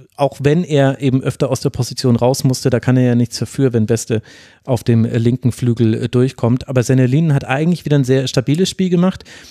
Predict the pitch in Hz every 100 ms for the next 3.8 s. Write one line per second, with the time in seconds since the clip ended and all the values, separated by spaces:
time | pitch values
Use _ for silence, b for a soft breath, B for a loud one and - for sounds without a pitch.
0 | B B _ 147 131 - 143 147 208 196
1 | 156 - - 139 185 - 160 151 175 175
2 | 135 127 127 135 - 143 - 113 120 135
3 | - 120 139 131 127 127 107 -